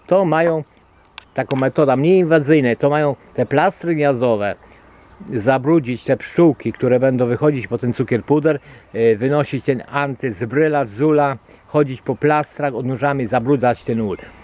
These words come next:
No, jakie to będzie, będą efekty, to będziemy widzieć tuż przed zimą, jak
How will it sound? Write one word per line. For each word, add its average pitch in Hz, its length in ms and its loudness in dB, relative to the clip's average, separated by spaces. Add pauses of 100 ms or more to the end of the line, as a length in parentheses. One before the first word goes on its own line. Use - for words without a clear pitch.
(160)
No, 117 60 0
jakie 160 240 0
to 170 120 -4
będzie, 151 420 0
będą 147 300 2
efekty, 143 640 0 (220)
to 139 120 2
będziemy 135 480 2
widzieć 131 460 -4 (160)
tuż - 280 2
przed 151 240 -2
zimą, 117 480 -2 (300)
jak 131 180 0